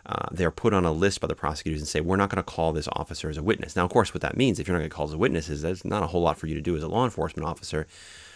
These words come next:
Um, and I guess you could sit behind a desk and do something at the police department and do accreditation or something, but, you know, you're not gonna be able to go out and, uh, and, and, and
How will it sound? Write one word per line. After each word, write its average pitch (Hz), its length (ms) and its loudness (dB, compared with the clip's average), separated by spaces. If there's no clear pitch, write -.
Um, 78 100 -2
and 78 100 2
I 82 60 2
guess 82 120 -2
you - 60 -6
could 71 120 -6
sit 78 140 -4
behind 76 200 -4
a 73 40 -4
desk 78 320 -2
and 76 240 -4
do 78 100 -6
something 76 300 -6
at 76 80 -8
the 78 80 -12
police 104 220 0
department 73 340 -4
and 73 100 -6
do 76 320 -6
accreditation 85 460 0
or - 80 -4
something, 76 340 -6
but, 80 140 -4
you 85 80 -2
know, 78 60 0
you're 78 120 2
not 92 160 4
gonna 85 120 0
be 78 40 2
able 78 120 -2
to 82 60 -6
go 76 180 0
out 76 260 -2
and, 73 460 -6
uh, 73 320 -6
and, - 180 -8
and, 78 380 -10
and 76 220 -10